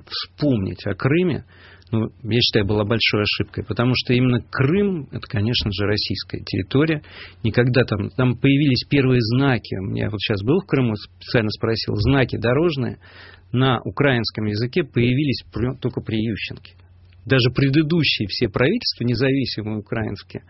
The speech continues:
они не, не, даже не поменяли знаки на дорогах. В Крыму —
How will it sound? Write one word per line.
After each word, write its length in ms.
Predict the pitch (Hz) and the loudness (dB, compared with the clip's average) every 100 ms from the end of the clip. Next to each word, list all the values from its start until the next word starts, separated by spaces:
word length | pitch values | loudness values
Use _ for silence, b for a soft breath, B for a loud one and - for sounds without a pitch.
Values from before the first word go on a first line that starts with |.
| B B B B B | B B B B B
они 240 | 117 131 | 2 4
не, 200 | 143 135 123 127 | 4 2 2 0
не, 60 | 123 | 2
даже 180 | 131 131 | 2 0
не 80 | |
поменяли 400 | - 127 127 127 127 | 0 0 0 0 0
знаки 380 | 120 135 - | 0 -2 -4
на 160 | 104 107 | -8 -8
дорогах. 440 | 107 107 101 - _ b b | -6 -6 -10 -14 _ b b
В 60 | - | -10
Крыму — 440 | - 139 160 156 | 0 2 2 0